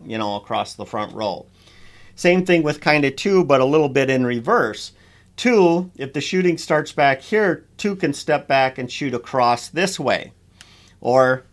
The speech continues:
step back and shoot across this way to get that coverage. And then if it turns out to be on the flank,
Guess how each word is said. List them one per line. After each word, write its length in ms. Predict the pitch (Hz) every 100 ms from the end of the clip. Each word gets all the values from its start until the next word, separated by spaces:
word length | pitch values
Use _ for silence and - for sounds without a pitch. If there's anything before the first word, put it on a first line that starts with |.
| _ _
step 300 | - 117 113
back 340 | 113 107 123 - -
and 140 | 120 113
shoot 260 | - 127
across 460 | 113 - 113 107 -
this 320 | 151 165 -
way 180 | 101 98
to 140 | 98
get 220 | 98 110 -
that 240 | 107 -
coverage. 640 | - 143 101 90 - - _ - - - _ -
And 200 | 113 113
then 140 | 117
if 140 | 117 120
it 100 | -
turns 300 | 143 135 131
out 200 | 123 127
to 60 |
be 240 | 113 123 123
on 200 | 120 117
the 60 |
flank, 640 | 110 - 156 143 117 120